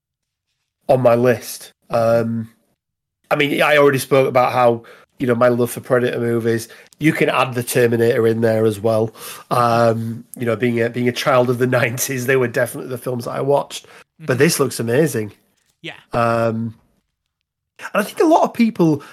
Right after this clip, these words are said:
Speaker 1: some people are often, they're, they're a little bit scared sometimes. Not scared, but maybe, maybe that's, that's probably the wrong word, but often dismiss foreign language movies.
Speaker 2: Yeah.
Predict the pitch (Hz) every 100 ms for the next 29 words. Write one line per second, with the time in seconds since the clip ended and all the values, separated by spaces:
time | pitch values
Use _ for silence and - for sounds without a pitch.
0 | - _ - 294 349 339 311 262 254 -
1 | - - 226 240 262 392 233 202 - 226
2 | 226 202 - 135 120 233 247 - - 160
3 | 151 123 127 147 160 156 160 139 - _
4 | _ _ - - 202 185 196 - 160 143
5 | 139 135 143 139 135 127 - - _ -
6 | 190 - 254 214 202 - 156 170 - -
7 | 147 143 139 127 139 143 151 139 151 180
8 | 196 190 - - 190 -